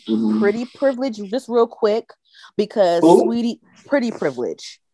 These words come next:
Speaker 1: Okay.
Speaker 2: Um, just real quick because Sweetie did do, um, last week, I believe, uh, sh-, her Cosmopolitan spread, um, was, was released.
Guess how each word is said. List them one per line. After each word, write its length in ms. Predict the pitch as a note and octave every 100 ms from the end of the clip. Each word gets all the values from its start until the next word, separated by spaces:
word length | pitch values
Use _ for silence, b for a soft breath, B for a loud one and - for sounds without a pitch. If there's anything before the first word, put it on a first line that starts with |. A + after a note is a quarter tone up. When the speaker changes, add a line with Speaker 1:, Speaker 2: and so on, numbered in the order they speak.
| _ _ _ _ -
Speaker 1:
Okay. 280 | F#3+ F3 E3+
Speaker 2:
Um, 240 | D#3+ D3+
just 200 | A3 C#4+
real 120 | B3+
quick 280 | A3+ A#3 G3+ G#3+
because 380 | G#3 G3 F#3 -
Sweetie 440 | - B3 B3 A#3
did 420 | E3 G#3+ A#3+ G3+
do, 440 | D#3 F#3 F3+ F3 E3+
um, 460 | D#3 D3+ D3+ D3 -
last 440 | D#3 F#3+ A#3 A3+ G#3+
week, 140 | G#3+
I 60 | D#3
believe, 440 | D3 C#3 C3+ C3 - _ b b -
uh, 320 | D#3 D3 C#3 -
sh-, 180 | - -
her 220 | E3 F#3 F3
Cosmopolitan 920 | - F3+ E3+ E3+ F#3+ F3 F3 - C#3+
spread, 540 | - D3 C3 B2 A#2+ _
um, 400 | C3 B2 A#2+ A#2 _ _ _ _ _ _ _ _
was, 340 | F3 D#3 D3
was 200 | C3+ D3
released. 540 | D3+ C#3 B2+ C3+ -